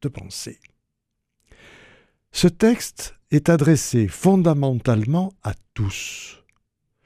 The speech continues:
Je voudrais m'adresser à chaque personne qui habite la planète », dit François au chapitre trois. «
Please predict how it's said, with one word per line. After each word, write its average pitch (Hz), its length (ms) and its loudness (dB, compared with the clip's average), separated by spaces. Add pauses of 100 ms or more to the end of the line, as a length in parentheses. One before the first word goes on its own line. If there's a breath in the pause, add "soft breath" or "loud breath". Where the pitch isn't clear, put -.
(280 loud breath)
Je 151 100 4
voudrais 180 280 6
m'adresser 175 560 4
à 147 60 2
chaque - 380 -2
personne 165 680 0
qui 139 220 0
habite 139 400 2
la 139 100 2
planète », 135 680 2
dit 110 180 -6
François 113 560 -8
au 107 60 -6
chapitre - 500 -10
trois. « 110 400 -8